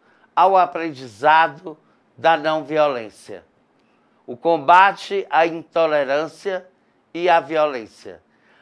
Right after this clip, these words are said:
a interdependência entre os seres humanos do planeta. Deve começar desde cedo. Aprender que a descoberta do outro passa pela descoberta de si mesmo.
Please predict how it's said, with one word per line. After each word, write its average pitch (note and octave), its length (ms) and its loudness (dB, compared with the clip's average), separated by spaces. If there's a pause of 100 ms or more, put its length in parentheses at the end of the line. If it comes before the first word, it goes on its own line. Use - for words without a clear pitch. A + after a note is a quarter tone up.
(100)
a D3 200 4
interdependência F#3+ 1400 -4
entre D#3+ 380 -12
os D3+ 100 -12
seres C3+ 460 -14
humanos C3+ 680 -10 (420)
do C#3 120 -12
planeta. B2 840 -10 (580)
Deve C3 320 -4
começar C3+ 540 -8
desde C#3 400 -10
cedo. C#3+ 640 -14 (580)
Aprender D3 520 -4
que E3 80 -6
a D#3 60 0
descoberta D3+ 720 -6
do C#3+ 180 -10
outro C#3+ 640 -6 (400)
passa E3 360 2
pela E3 240 -2
descoberta D3+ 640 -6
de C3+ 80 -20
si - 220 -14
mesmo. D3+ 680 -14